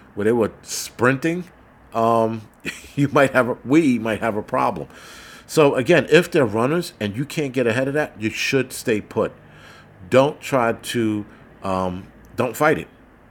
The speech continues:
Don't try to get out there and try to get ahead of it. If they're running like that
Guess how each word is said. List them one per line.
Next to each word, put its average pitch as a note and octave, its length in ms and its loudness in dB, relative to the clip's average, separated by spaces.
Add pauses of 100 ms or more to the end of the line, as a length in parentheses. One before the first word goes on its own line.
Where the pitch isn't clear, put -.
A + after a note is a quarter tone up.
(300)
Don't A2 220 0
try C3 180 2
to A#2 80 0
get A#2 180 0
out B2 200 0
there A#2 140 0
and G#2+ 80 -4
try A#2 140 -4
to A2 60 -6
get A2+ 160 0
ahead A#2+ 200 -2
of A2 100 -8
it. - 100 -16 (120)
If G2 160 -10
they're D3 160 0
running A#2+ 380 0
like G2 240 -4
that B2+ 280 -2